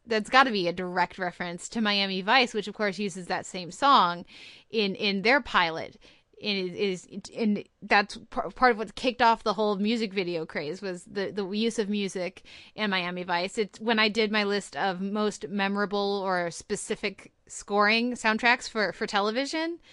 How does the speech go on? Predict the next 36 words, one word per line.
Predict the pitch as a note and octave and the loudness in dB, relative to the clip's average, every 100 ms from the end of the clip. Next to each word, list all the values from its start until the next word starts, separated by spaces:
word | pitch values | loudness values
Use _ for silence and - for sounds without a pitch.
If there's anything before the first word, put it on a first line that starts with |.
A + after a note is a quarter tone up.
| - - - _ | -20 -20 -20 _
that | A3+ B3+ | 6 8
was | B3 | 6
on | A#3+ B3+ | 4 4
there. | |
Miami | F#3 G#3 A3+ | 2 0 0
Vice | A3+ A3 G#3+ | 0 0 -2
was | G3+ | -4
on | G#3+ A3+ | -2 -2
there | F#3 | -4
because | F#3 F#3+ - A3+ A3+ F#3+ - _ _ - | -4 -8 0 2 2 0 -10 _ _ -8
it | G3+ F3 | -8 -2
really | A3+ G#3 G#3+ E3 _ _ F3 F3+ | -2 0 -4 -6 _ _ -20 -6
redefined | G#3 B3 A#3 A#3 A3+ A3 | -2 2 2 6 6 4
the | G#3+ | 2
way | G3+ | 0
that | F#3+ F3+ | -2 -4
people | G#3+ G3+ | -4 -4
thought | G3+ G3 F#3+ | -2 0 0
about | F#3 F3 E3+ | 2 0 0
music | G3+ G#3 F3 D#3+ - - - - _ | -4 -2 -4 -8 -10 -20 -20 -20 _
in | G#3+ G#3 | -4 -2
television, | G3+ G3+ F#3+ E3+ E3 C#3+ C#3+ - - - | 0 0 0 -2 -4 -10 -12 -16 -20 -12
its | G3 - | -10 -2
use | A#3 G#3+ | -2 -2
in | G3 | -6
television. | F3+ E3+ D#3 D3+ D#3 C#3 C3 | -6 -6 -6 -8 -10 -12 -8
And | F#3 G3+ | -6 -2
so | A3+ | -2
that | G#3 A3+ - | 2 0 0
had | - - C4 C4+ G#3+ | -8 4 8 8 6
to | G3+ | -2
be | G3 D3+ E3 - | -2 -6 -12 -10
inten-, | G#3+ G3+ G3 F3 E3+ - | -8 -4 -4 -6 -12 -10
intentional, | B3 G#3+ F#3+ F#3+ F3 F3+ D3 B2 | -2 -2 -2 -6 -6 -10 -10 -8
an | |
intentional | F#3 - G3 - F#3 E3+ | -10 -8 -8 -6 -6 -8